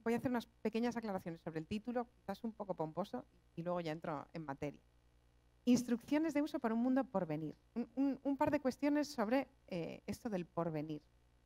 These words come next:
Eh, una,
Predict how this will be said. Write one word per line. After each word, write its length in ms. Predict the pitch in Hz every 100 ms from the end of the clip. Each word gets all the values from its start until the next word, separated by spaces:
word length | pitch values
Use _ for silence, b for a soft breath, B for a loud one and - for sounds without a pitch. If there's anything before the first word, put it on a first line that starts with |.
| _ _ 185
Eh, 340 | 180 175 165 165 _ - _ _ _ _ _ _ _ - _ _ _ _ _ _
una, 380 | 269 269 294 277